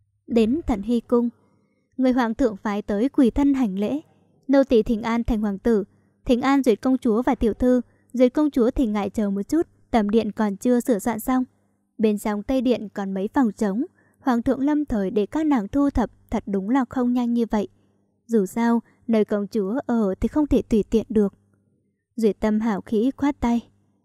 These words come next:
"Không sao, các ngươi chậm rãi dọn đi, đêm nay ta ngủ cùng Mộ Tịch." Tô Mộ Tịch tuy không nhiều lời lắm, nhưng mỗi lần đều nói trúng trọng tâm. Giống mẫu hậu mình, nàng nhớ mẫu hậu,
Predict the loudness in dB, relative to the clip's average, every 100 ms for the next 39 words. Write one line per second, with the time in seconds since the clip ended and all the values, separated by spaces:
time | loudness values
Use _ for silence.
0 | _ _ -2 -2 -2 -6 -6 _ -2 2
1 | 2 2 -2 -2 0 0 0 0 -2 -4
2 | _ 0 0 2 -2 0 2 2 2 0
3 | -2 -4 -2 -4 -4 _ _ _ _ _
4 | _ -2 2 0 2 -2 0 -2 -2 -2
5 | -2 0 0 0 -2 -4 -4 -4 -6 -4
6 | 0 2 2 2 0 0 -2 -4 -2 -2
7 | 0 0 0 -2 -4 0 2 2 -2 _
8 | _ _ _ _ -8 -4 0 2 2 0
9 | 0 0 -2 -6 _ _ _ -2 -2 -2
10 | 0 0 -2 0 -2